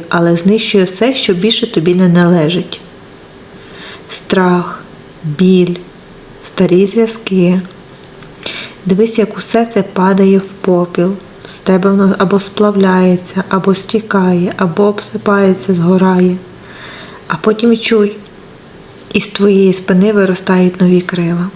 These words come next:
Ти підіймаєшся з попелу оновлена, легка і вільна.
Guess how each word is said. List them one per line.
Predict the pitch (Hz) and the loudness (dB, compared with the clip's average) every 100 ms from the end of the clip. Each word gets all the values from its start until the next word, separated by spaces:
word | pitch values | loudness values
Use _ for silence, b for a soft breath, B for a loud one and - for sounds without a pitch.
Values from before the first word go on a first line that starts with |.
| - - - - - - B B B B B B - | -16 -20 -20 -20 -20 -20 B B B B B B -8
Ти | 190 | -2
підіймаєшся | 185 165 196 190 185 185 - 185 | -2 2 2 4 4 2 0 -4
з | - | -4
попелу | - 185 180 185 185 185 | -2 -2 0 0 0 2
оновлена, | 196 185 175 175 180 185 202 - - - 196 | 4 4 2 0 -2 0 -2 -8 -20 -6 -2
легка | 185 - 185 196 | -2 -2 -2 0
і | 226 | 2
вільна. | 202 196 180 170 175 | 4 4 2 0 -2